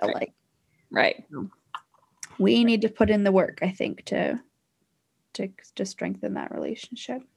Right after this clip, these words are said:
Speaker 1: Yeah, and it starts before school starts. It starts with making sure a student has a locker or a cubby. It starts with students being added to mainstream teachers' class roster and attendance,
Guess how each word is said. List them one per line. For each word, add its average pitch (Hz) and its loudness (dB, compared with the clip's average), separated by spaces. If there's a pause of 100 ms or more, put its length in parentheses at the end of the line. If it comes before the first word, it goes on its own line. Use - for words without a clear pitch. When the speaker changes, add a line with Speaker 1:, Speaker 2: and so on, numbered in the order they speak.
(260)
Speaker 1:
Yeah, 302 0
and 180 0
it 208 0
starts 190 2
before 185 4
school 180 4
starts. 147 2
It - -2
starts 156 2
with 170 -2
making 160 0
sure 175 0
a 170 -2
student 165 0
has 165 2 (580)
a 180 6
locker 160 2
or 156 4
a 160 2
cubby. 180 2 (560)
It 147 -2
starts - 0
with 143 0
students 151 0 (120)
being 151 0
added 143 2
to - -4
mainstream - 0
teachers' - -2
class - 0
roster 175 4
and 143 0
attendance, 165 0